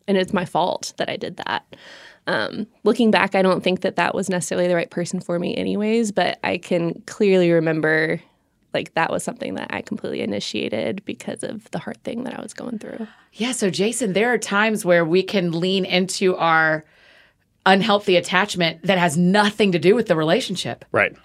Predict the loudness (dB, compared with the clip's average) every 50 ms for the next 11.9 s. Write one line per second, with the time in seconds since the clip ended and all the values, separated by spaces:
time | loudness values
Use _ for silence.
0 | _ _ _ _ _ _ 4 4 6 6 6 6 6 6 4 2 2 2 2 4
1 | 4 2 2 2 2 2 2 2 0 -2 0 0 0 0 0 0 -2 -2 -2 -2
2 | -4 -6 -4 -4 -2 0 0 0 -2 -4 _ -2 -2 0 2 0 0 2 2 0
3 | 0 -2 -2 0 2 2 2 0 -2 -2 -2 -4 -4 -2 0 0 2 2 2 2
4 | 0 0 0 -2 -6 -6 -4 -2 2 2 4 6 6 6 6 6 6 6 6 6
5 | 4 4 4 4 4 4 2 -2 -8 -20 -20 _ _ -2 0 2 4 2 4 4
6 | 4 4 6 6 8 8 6 6 4 2 -4 -6 -6 -4 0 2 2 2 4 4
7 | 2 4 4 4 2 2 2 2 2 2 0 -2 -4 -4 -2 0 0 2 2 2
8 | 2 0 -2 -4 -8 -8 -6 -6 -4 -4 -4 -4 -4 -4 -6 -8 -8 -8 -8 -10
9 | -12 -12 -16 _ _ _ -20 _ _ _ -14 -10 -10 -10 -8 -8 -8 -2 0 2
10 | 2 2 0 2 4 4 4 6 4 2 2 4 6 6 6 4 2 -2 -4 _
11 | 2 4 4 4 4 2 0 -2 -2 -2 -2 -2 -4 -6 -6 -8 -14